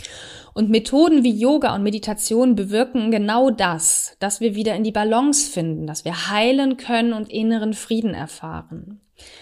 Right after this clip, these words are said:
Wenn du selber schon mal Yoga gemacht oder meditiert hast, wirst du sicher schnell erlebt haben oder selbst erlebt haben,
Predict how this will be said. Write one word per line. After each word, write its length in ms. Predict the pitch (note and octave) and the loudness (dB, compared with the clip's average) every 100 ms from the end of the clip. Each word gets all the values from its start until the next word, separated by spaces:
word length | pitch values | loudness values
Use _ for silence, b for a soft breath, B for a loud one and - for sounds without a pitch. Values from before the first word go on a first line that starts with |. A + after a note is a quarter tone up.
| B B - | B B 0
Wenn 140 | G#3+ | 4
du 80 | B3+ | 6
selber 260 | B3+ D4+ D#4+ | 6 6 4
schon 180 | C4 | 2
mal 160 | A#3+ A#3 | 2 4
Yoga 320 | A3+ C4+ D4 | 4 4 4
gemacht 400 | A#3 G#3 F#3+ - | 0 0 -2 -2
oder 140 | G3 G3 | -4 -4
meditiert 720 | G3 G3+ G3+ - C4 C4+ - | -4 -4 -6 2 2 2 -6
hast, 220 | F3 - | -8 -6
wirst 260 | E3+ G3+ - | -6 -6 -6
du 80 | |
sicher 380 | G3+ G#3+ C4+ C#4 | -6 -4 -4 -4
schnell 840 | C4 - A#3 A#3 B3+ C#4 D4 - - _ _ _ - | -4 -2 0 2 4 2 0 -6 -14 _ _ _ 0
erlebt 480 | G#3+ A3 D4+ - | 4 4 4 -2
haben 360 | G3 F3 F3 G3+ | -2 0 0 -2
oder 200 | F#3+ F3+ | -2 -2
selbst 420 | F3+ G3 A#3+ - | 0 -2 -2 -6
erlebt 400 | - F#3 F#3 - | -6 -4 -6 -8
haben, 440 | F#3 F3+ F#3+ C4 | -8 -6 -4 -4